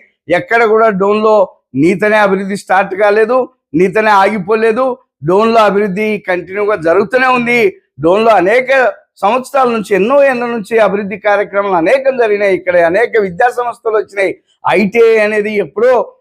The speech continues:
కర్నూలు జిల్లాలో, ఉమ్మడి కర్నూలు జిల్లాలో ఎక్కడ లేనప్పుడే మన డోన్లో ఐటీఐ వచ్చింది, ఆ రోజున్న స్థానిక ఎమ్మెల్యే గారి చొరవతో. లేదంటే అప్పుడే డిగ్రీ కాలేజ్ వచ్చింది,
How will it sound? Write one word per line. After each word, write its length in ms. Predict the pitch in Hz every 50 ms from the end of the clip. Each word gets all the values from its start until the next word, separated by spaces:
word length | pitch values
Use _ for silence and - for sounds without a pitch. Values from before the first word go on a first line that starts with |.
| _ _ _ -
కర్నూలు 340 | 190 196 208 226 240 240 220
జిల్లాలో, 340 | 220 214 214 226 220 214 214
ఉమ్మడి 300 | 196 196 214 226 226 226 196
కర్నూలు 360 | - 214 202 208 208 208 208
జిల్లాలో 320 | 208 202 208 208 208 208
ఎక్కడ 320 | 202 190 185 - 208 214 220
లేనప్పుడే 500 | 214 214 208 202 208 196 - 190 202 214
మన 200 | 208 202 196 196
డోన్లో 600 | 185 165 185 190 190 196 202 196 190 175 170 - _ _ _ _ -
ఐటీఐ 420 | 135 170 185 196 - 208 202 202 196
వచ్చింది, 560 | 190 180 180 - 175 170 160 147 123 110 - _ _ - -
ఆ 140 | 151 175
రోజున్న 400 | 190 196 202 202 190 202 196 196
స్థానిక 420 | 190 - - 185 185 190 190 180 165
ఎమ్మెల్యే 400 | 185 175 170 175 180 175 175 175
గారి 200 | 170 175 170 165 - 165
చొరవతో. 440 | 160 160 160 156 - - 135 120 - _ _ _ _ _ -
లేదంటే 340 | 170 214 233 254 247 214 240
అప్పుడే 320 | 226 - 233 226 240 240
డిగ్రీ 400 | 220 185 185 185 196 254 262 220
కాలేజ్ 320 | - 233 226 214 214 202 196
వచ్చింది, 360 | 190 - - - 160 151